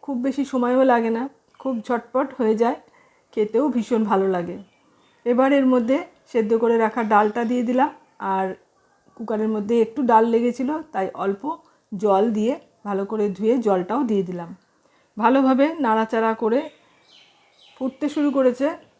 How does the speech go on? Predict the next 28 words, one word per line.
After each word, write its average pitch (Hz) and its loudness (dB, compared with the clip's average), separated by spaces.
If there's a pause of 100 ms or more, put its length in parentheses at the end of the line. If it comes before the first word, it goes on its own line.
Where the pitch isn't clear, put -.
ডালটা, 202 2 (120)
তখন 240 -2
দিয়ে 226 -2
দিলাম 247 0 (280)
এক 262 -6
চা 226 -4
চামচ 254 -4
চিনি, 208 -4 (800)
আর 233 2
দিচ্ছি 262 -4 (140)
বেশ 240 0
কিছুটা 233 -6 (360)
যে 226 -4 (100)
ধনেপাতা 226 -2
কুচি 226 -8
করে 226 -4 (100)
রেখেছিলাম, 233 -4 (120)
সেটাও 233 -6
দিয়ে 226 -2
দিলাম। 190 -6 (880)
ভালোভাবে 262 2 (120)
নাড়াচাড়া 226 2 (120)
করে 240 -2 (500)
আবারও 226 -2
একটু - -8
ফুটিয়ে 214 -4
নিচ্ছি। 190 -8 (2750)
আরও 254 0